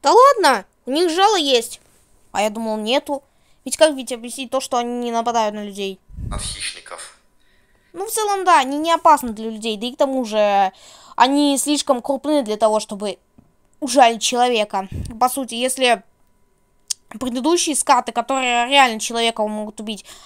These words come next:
Speaker 1: они были маленького размера, и на них реально наступить можно, то манта — это слишком большой, во-первых, скат, а во-вторых, он н-, он вообще редко плавает у, у, м, дна.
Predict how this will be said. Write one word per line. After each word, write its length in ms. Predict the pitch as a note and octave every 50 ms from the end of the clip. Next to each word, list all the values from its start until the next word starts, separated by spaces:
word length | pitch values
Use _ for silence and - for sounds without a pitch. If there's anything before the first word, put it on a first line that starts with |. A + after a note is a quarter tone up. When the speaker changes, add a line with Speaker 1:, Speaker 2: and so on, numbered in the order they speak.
| -
Speaker 1:
они 180 | - A3+ B3+ C4+
были 180 | A#3 C4+ C4
маленького 480 | B3 B3 C4 D#4 F4+ D#4 - B3+ A#3+ A#3+
размера, 360 | A#3 A#3 A#3 B3 A#3 A3+ A3+
и 100 | A3+ A3+
на 80 | A3 A#3
них 220 | B3 C4 C4 -
реально 280 | D4+ D4+ C#4 B3 A#3 A3
наступить 400 | G#3+ G#3 - - - - G#3+ -
можно, 320 | A3+ A3+ A3 G#3+ G#3+ G#3+ G#3
то 120 | - A3
манта — 580 | G#3+ A#3 A#3+ C4 D4+ E4 - C#4 A3+ G3 F#3 F#3+ - - - - - - - - -
это 200 | - A3+ - -
слишком 400 | - - - C4 - - - A#3+
большой, 340 | G#3 A3+ A#3 A#3+ - F4+ G4
во-первых, 420 | F4+ C#4 C4 - B3 A3 G#3 G#3 -
скат, 280 | - - G#3+ G3 G3 G#3+
а 20 |
во-вторых, 500 | G#3 G3+ G#3 - B3+ B3+ D#4+ E4+ E4 - - - - - _
он 300 | - B3+ C#4 D4 C#4+ B3 - _ _ _ _ -
н-, 360 | C4 C#4 C#4 C#4+ C#4+ C#4+ - _ _
он 240 | - C4 D4 D4+ D4+
вообще 360 | C#4+ D4 C#4 - - D#4+ D4
редко 320 | C#4 D4+ D4+ C#4+ - - A#3
плавает 540 | - B3 B3+ B3 A#3 A3 A3 G#3+ G#3 -
у, 400 | A3+ A3 A3+ G#3+ G#3+ G#3 G3+ G3 G3 _ _ _ _ _ _ _ _ _ _
у, 960 | - - B3 A#3+ A#3 A3+ A3 G#3+ G#3+ G#3 G#3 G3+ G3+ G3+ G3 G3 F#3+ F#3+ - - - - _
м, 400 | - A3 G#3+ G#3+ G#3 G3+ G#3 G#3+
дна. 480 | F#3+ G#3 A#3 C4+ C#4 A#3 G#3 F#3 F3 F3